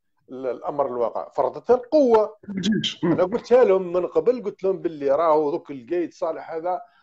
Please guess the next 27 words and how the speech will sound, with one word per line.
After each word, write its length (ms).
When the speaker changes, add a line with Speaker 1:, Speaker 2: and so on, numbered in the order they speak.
Speaker 1:
راهو 240
ماشي 380
مع 440
سعيد 340
بوتفليقة 460
والجماعة 420
نتاعو. 320
لو 200
كان 340
النهار 400
اللي 260
يحصل 320
المشكل 520
بيناتهم، 580
البقاء 520
للأقوى. 540
Speaker 2:
Exactly. 560
Speaker 1:
البقاء 340
للأقوى. 520
اللي 460
عنده 340
القوة 600
هو 300
اللي 260
يفرض 300
السياسة 440
نتاعو. 340